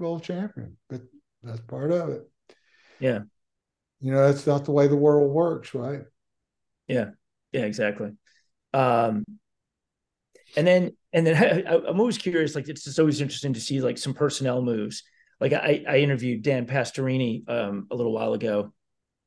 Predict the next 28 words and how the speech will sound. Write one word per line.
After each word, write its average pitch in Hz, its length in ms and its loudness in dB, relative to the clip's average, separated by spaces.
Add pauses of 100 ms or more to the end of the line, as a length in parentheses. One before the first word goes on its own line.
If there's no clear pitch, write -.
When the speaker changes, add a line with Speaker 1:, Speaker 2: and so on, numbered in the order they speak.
(580)
Speaker 2:
and 123 200 0
they 139 80 6
had 131 180 4
Steve 135 240 -6
Largent 120 440 -4 (100)
in 104 140 -4
camp, 104 340 -8 (400)
and 117 80 -4
they 113 80 -2
cut 123 220 -2
him 90 140 -8 (640)
down 120 220 2
in 113 80 -2
Houston. - 480 -6 (580)
And 139 140 2
I 127 100 0
asked 135 200 0
him 151 80 -2
about 117 240 0
that. 123 200 -4
He's 127 160 -6
like, 113 180 0
"Oh, 110 140 0
man." 98 380 -6
He's 147 140 -10
like, 127 200 -2
"You 190 60 0
know, 113 220 -4